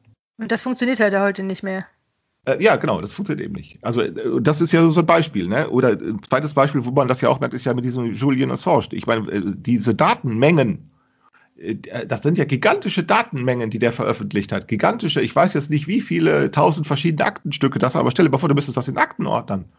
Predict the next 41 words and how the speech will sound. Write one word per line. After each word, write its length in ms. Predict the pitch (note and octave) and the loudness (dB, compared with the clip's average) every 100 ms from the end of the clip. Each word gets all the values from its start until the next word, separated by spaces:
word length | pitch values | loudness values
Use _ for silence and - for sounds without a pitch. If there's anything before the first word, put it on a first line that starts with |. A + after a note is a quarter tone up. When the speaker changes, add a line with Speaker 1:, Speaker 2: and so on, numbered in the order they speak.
| _ - - - - | _ -20 -20 -20 -12
Speaker 1:
Mhm. 180 | A3 G3+ | -6 2
Speaker 2:
äh, 240 | B2+ A2+ - _ - | 2 2 0 _ -6
äh, 100 | G#2+ | -4
übergeben. 460 | B2+ C3 A2+ B2 B2 | 0 0 2 2 2
Das, 180 | A2+ - | -2 -2
damit 300 | A2+ B2 D3 | -4 -2 -2
kann 160 | - D3 | -2 0
keiner 220 | G#3+ A#3 | 2 2
mehr 120 | G#3+ | 2
was 100 | G3+ | 0
anfangen, 460 | G#3 D4 D#3+ G#2+ D#2 - _ _ _ _ _ _ - | 0 -2 0 0 -4 -14 _ _ _ _ _ _ -2
wenn 140 | B2+ | 0
du 40 | |
das 120 | A#2+ - | 0 -2
als 200 | A#2 - | -6 -6
Aktenordner 360 | - - G#3 | -6 -2 2
Speaker 1:
Es 60 | G#3+ | 4
wurde 180 | D4 C#4 | 4 4
ja 140 | G#3 | 4
auch 120 | G#3 | 2
noch 140 | G#3 G#3 | -2 -6
nicht 180 | G#3 | -8
alles 240 | G3+ G3+ - | -6 -8 -8
veröffentlicht, 640 | G3+ G3 G3+ F#3+ F#3+ - | -10 -10 -14 -12 -12 -12
was 140 | G3 G3 | -10 0
er 60 | |
Speaker 2:
Nee, 200 | D#3+ D#3 | 2 4
Speaker 1:
veröffentlicht 60 | - | 2
Speaker 2:
aber 140 | A#2 | 2
Speaker 1:
hat. 80 | G#2+ | 0
Speaker 2:
stell 120 | C#3+ | 2
dir 80 | C3 | 0
vor, 140 | C3+ | 2
du 60 | C3 | 2
hättest, 280 | C3+ B2+ - | 2 -2 -6
äh, 120 | G3 G3+ E2+ | -8 -8 -12
selbst 340 | G#2 G2+ C#3+ | -10 -4 0
das, 160 | C#3+ C3 | 0 2
was 140 | G#3+ | 0
veröffentlicht 500 | G#3 B2 A2+ A#2 G#2 | 0 -2 -2 -6 -6
wurde, 240 | - G#2 | -4 -2